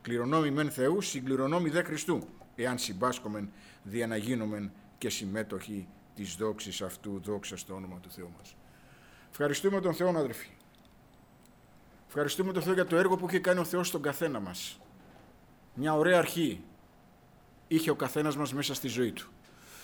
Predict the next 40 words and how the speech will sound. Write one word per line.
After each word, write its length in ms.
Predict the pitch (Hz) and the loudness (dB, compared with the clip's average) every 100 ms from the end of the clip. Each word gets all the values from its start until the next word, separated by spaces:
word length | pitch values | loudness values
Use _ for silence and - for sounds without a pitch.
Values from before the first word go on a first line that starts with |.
| - - | -14 -6
Αλλά 140 | 143 156 | 2 2
ο 40 | |
Θεός 500 | 147 175 196 - - | 6 8 8 4 -2
θέλει 360 | - 180 185 185 | 0 4 6 6
όλοι 280 | 175 208 190 | 8 10 10
εμείς 320 | 165 175 202 | 8 8 6
να 80 | 185 | 4
έχουμε 160 | 185 185 | 2 4
και 100 | 196 | 6
ένα 120 | 190 | 6
καλό 280 | 165 175 180 | 6 6 6
τέλος. 560 | 175 110 90 - - - - - - - | 4 4 0 -4 -6 -14 -20 -20 -20 -14
Γιατί 260 | - 143 185 | 2 6 8
αυτό 180 | 175 226 | 10 8
είναι 80 | 208 | 8
το 100 | 196 | 6
ζητούμενο. 440 | 147 131 104 80 80 - - - - - | 6 0 -2 -6 -10 -20 -20 -20 -20 4
Δεν 140 | 180 | 6
θέλουμε 300 | 202 202 180 | 10 10 10
να 100 | 175 | 8
έχουμε 220 | 160 160 | 6 4
το 120 | 156 151 | 4 6
τέλος 420 | 160 151 143 - | 8 8 8 4
του 100 | 143 | 0
Σαούλ 300 | - 139 147 | 6 8 6
που 120 | 135 | 4
ξεκίνησε 500 | - 139 151 139 135 | 0 2 4 4 2
καλά. 400 | 131 127 139 131 - - - - - - - - - - - - - - - - | 4 6 6 4 -8 -20 -20 -20 -20 -20 -20 -20 -20 -20 -20 -20 -20 -20 -20 -10
Θέλουμε 320 | - 160 170 | 4 6 8
να 80 | 175 | 6
έχουμε 220 | 175 185 | 6 4
το 120 | 180 | 2
καλό 420 | - 156 170 180 175 | 6 8 10 8 6
τέλος 420 | - 180 180 190 | 8 10 10 8
όλων 200 | 202 196 | 8 8
αυτών 240 | 165 196 | 6 6
των 140 | 196 175 | 6 4
ανθρώπων, 320 | 156 208 220 | 6 6 6
του 100 | 240 | 8
Δαβίδ. 380 | 247 247 269 | 8 10 8